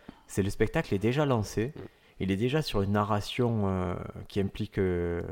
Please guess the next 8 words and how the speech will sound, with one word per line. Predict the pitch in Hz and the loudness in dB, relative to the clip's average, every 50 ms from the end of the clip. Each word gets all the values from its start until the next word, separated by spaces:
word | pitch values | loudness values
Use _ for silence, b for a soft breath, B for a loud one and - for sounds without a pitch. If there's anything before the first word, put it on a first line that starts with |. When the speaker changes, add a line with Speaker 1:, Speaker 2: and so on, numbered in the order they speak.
| - - | -10 -10
Speaker 1:
Louis | - 90 95 101 101 | -10 -6 -6 -6 -4
C | - - 101 | -4 -6 -4
K, | - 156 156 | -2 0 2
donc | 143 113 - | 2 2 0
c'est | - 95 | -2 -4
super | 90 - - 117 - 117 107 110 | -6 -4 -4 -2 -2 -2 -2 -2
accrocheur. | 104 - 101 95 - - 107 123 156 - - - b b b b b b b b b b b b b b b b - - | -2 -2 -4 -4 -2 0 0 0 -2 -4 -8 -18 b b b b b b b b b b b b b b b b -8 -4
Et, | 95 95 95 95 92 92 92 92 90 90 90 87 87 87 90 78 - - | -2 0 0 2 2 0 0 0 0 -2 -2 -2 -4 -4 -6 -6 -8 -12